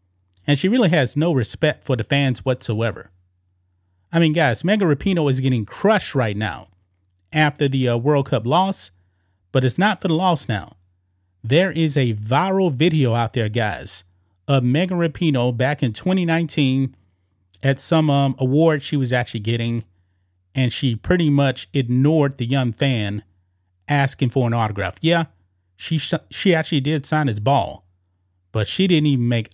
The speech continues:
eye contact with him. So here we go. Look at this here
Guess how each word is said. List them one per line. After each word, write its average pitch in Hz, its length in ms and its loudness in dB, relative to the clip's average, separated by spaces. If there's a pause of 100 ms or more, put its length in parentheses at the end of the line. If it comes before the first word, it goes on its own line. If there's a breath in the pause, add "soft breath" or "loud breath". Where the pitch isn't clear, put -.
eye 131 220 2
contact 107 640 -4
with 98 100 -10
him. 90 260 -10 (800)
So 127 220 2
here 190 160 2
we 185 60 0
go. 156 400 0 (340)
Look 151 160 0
at 151 60 0
this 143 180 0
here 151 160 0